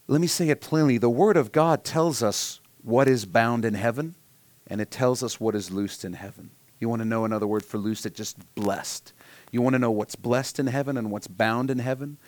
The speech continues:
what's condemned in heaven, what's approved in heaven? The Bible tells us. His word tells us what is forgiven. The word tells us who is forgiven in heaven, and it tells us who's not forgiven in heaven.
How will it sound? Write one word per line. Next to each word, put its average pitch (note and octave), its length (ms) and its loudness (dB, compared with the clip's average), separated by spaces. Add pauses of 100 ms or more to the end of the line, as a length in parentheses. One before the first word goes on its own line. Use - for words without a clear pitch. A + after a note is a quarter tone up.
(220)
what's - 220 2
condemned A#2+ 560 2
in C#3+ 120 4
heaven, C#3+ 380 2
what's G#2+ 220 -4
approved C3+ 480 0
in C#3+ 80 4
heaven? C#3 300 2
The B2+ 100 0
Bible D3+ 560 2 (400)
tells A#3+ 480 6
us. - 300 -6 (260)
His D#3 220 4
word A3 400 6
tells A3 400 4
us - 280 2 (220)
what C#3 240 6
is F3+ 180 4
forgiven. C#3 560 0
The B2 80 6
word G3+ 300 6
tells G3+ 240 6
us F3 180 0
who A#3+ 260 6
is A3 140 4
forgiven A2+ 520 -2 (180)
in A#2+ 140 0
heaven, G#2 380 0 (280)
and G#2+ 100 -2
it G#2+ 100 -2
tells B2 240 2
us C3 100 -4
who's D3 240 0
not D#3+ 240 0 (260)
forgiven G#2 380 -4
in G2+ 80 -2
heaven. G2 300 -8